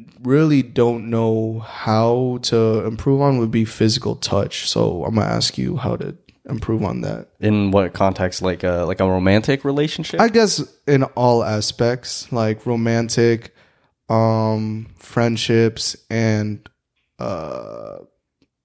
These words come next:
Speaker 1: parents, I guess. 'Cause I feel like that's one thing I struggle with is showing that physical touch until, like, I'm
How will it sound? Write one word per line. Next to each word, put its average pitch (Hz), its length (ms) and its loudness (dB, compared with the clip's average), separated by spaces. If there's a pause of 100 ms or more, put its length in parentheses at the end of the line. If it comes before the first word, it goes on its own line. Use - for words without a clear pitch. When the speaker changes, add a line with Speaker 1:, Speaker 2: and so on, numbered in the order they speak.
(760)
Speaker 1:
parents, 110 420 -2
I 113 80 -4
guess. 117 220 -2 (320)
'Cause 127 140 0
I 135 80 6
feel 180 140 4
like 170 80 8
that's 139 160 4
one 117 200 0
thing 117 140 -2
I 107 40 -4
struggle 113 400 -6
with 117 180 -4
is 107 240 -6
showing 113 440 -4
that 110 120 -2
physical 123 380 -4
touch 131 320 2
until, 117 360 2
like, 110 240 2
I'm 110 340 -4